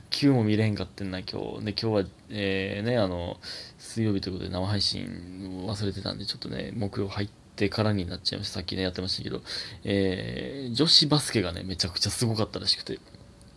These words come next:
見たかったな。えー、まあね、うん、あ、そうやん。サッカーの話してなかったね。うん、ほんまに。昨日ですよ、サッカー、準々決勝、スペイ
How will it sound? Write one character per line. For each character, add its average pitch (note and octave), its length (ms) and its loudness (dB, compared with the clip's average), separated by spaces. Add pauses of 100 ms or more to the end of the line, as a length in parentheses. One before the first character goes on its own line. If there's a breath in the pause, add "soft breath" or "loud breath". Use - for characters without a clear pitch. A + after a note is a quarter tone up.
(180)
見 A#2 100 -2
た G2+ 100 2
か F#2+ 60 0
っ F#2 40 -2
た G2 120 -6
な。 A#2 260 0 (880 loud breath)
え A#2 500 6
ー、 - 20 2
ま A2+ 100 6
あ A2+ 40 4
ね、 A#2 260 4 (680)
う C3 420 -6
ん、 A2+ 40 6
あ、 G#2 80 2 (340 loud breath)
そ E3+ 480 8
う A#2 60 10
や E2+ 80 4
ん。 - 80 -10 (180)
サ F3 200 -2
ッ - 60 -2 (200)
カ A#2+ 120 8
ー - 20 8
の G2 60 6
話 F#2+ 160 4
し - 80 10
て A#2 60 4
な A2 60 6
か G2+ 80 6
っ - 20 0
た F#2 140 -4
ね。 A2 260 4 (1080)
う F#2+ 40 -8
ん、 - 0 -
ほ G2 100 -6
ん G#2 120 2
ま G2 80 4
に。 F#2 120 -2 (440 loud breath)
昨 - 160 2
日 G#2 640 8
で F#2+ 80 8
す - 260 -2
よ、 F#2+ 220 6
サ G2 140 -2
ッ - 40 -6 (160)
カ F2+ 440 2
ー、 G#2 100 -6
準 G#2 200 2
々 G2+ 160 4
決 F#2+ 200 6
勝、 F#2+ 100 -2
ス - 100 -6
ペ A2+ 100 6
イ G2 140 8